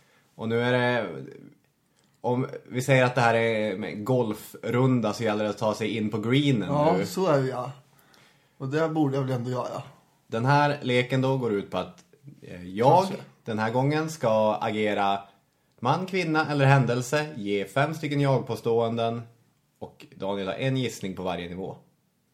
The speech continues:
Speaker 2: Mm.
Speaker 1: Är du redo?
Speaker 2: Ja, så gott man kan bli.
Speaker 1: Okej. Då på fem poäng. Med mina sjuttonhundra skapelser är jag den engelskspråkiga världens största uppfinnare.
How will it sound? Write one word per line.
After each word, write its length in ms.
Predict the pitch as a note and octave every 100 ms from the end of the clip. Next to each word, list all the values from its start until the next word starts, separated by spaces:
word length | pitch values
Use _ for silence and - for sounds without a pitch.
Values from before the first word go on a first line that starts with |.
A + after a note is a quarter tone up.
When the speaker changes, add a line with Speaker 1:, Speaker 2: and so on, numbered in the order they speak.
| _ _
Speaker 2:
Mm. 340 | C3 C3 C#3 C3+
Speaker 1:
Är 80 | G2
du 100 | G2+
redo? 340 | G#2 C3 B2 - _ _ _ - - _ - _
Speaker 2:
Ja, 520 | D3 E3 C#3+ D#3+ D#3+ - - -
så 120 | -
gott 240 | C#3+ C3+ C3+
man 120 | C3+
kan 140 | C#3
bli. 220 | B2+ B2 C3 _ _ _ _ -
Speaker 1:
Okej. 520 | G#2 G2 G2 E2+ - - _ _ _ _ _
Då 320 | - A2 C3+ C3+
på 60 |
fem 420 | C3+ - D#3+ D3
poäng. 500 | C3+ C3 F#2 E2+ - - _ _ _ _ - - _
Med 360 | - C#3 F3+ D#3+
mina 460 | D#3+ D#3 D3 C3+ -
sjuttonhundra 1040 | - - - E3+ E3+ - F3+ E3 E3+ D#3+ D3
skapelser 1040 | C#3 D3+ B2 - D3 C3+ - G2+ F#2+ F2+ - _ _
är 100 | A2+
jag 340 | A2+ A#2+ B2+ A2+
den 180 | A#2 C3+
engelskspråkiga 1200 | C3 B2+ A#2 G#2 - - - B2+ B2+ B2 G#2+ G#2+
världens 460 | G#2+ G#2+ G2+ G2
största 480 | F#2 - G#2+ - -
uppfinnare. 680 | G2 F#2 - G2+ F#2 E2+ E2